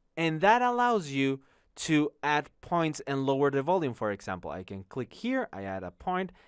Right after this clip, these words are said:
and then I lower the volume here. And then because now these two points are very close together, I can continue modifying the audio on this bar, right? Like this,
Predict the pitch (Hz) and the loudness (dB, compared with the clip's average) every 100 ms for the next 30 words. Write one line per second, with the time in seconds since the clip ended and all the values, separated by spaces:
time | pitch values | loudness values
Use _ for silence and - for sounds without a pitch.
0 | _ - 117 131 131 131 143 170 175 175 | _ -10 -2 0 0 -2 -2 -2 2 2
1 | 160 139 139 139 143 135 127 147 139 135 | 2 0 2 2 0 -4 -6 -2 2 2
2 | 131 - _ _ _ _ 123 135 139 143 | 0 -6 _ _ _ _ -2 4 6 6
3 | 147 135 135 160 139 - - - _ 127 | 4 -2 4 6 6 4 -12 -20 _ 0
4 | 139 147 151 160 - 170 - 165 156 143 | 6 6 6 0 -2 -4 -2 -2 0 2
5 | 139 147 - 160 156 - 143 165 170 175 | 2 0 0 -2 -2 -2 0 2 4 2
6 | 127 165 135 120 123 113 - 139 139 135 | 0 -2 -4 -8 -8 -8 -4 -2 0 -2
7 | - 127 135 143 - 131 131 120 110 104 | -2 -2 0 0 -2 -2 -2 -2 0 0
8 | 110 110 107 104 104 123 127 127 131 170 | -2 -6 -6 -8 -8 -8 -2 2 2 2
9 | 180 _ _ _ _ - 113 147 180 - | -4 _ _ _ _ -6 -2 -2 -2 -12
10 | _ _ _ _ _ _ - 90 95 117 | _ _ _ _ _ _ -18 -14 -6 0
11 | 151 190 - | 0 -2 -8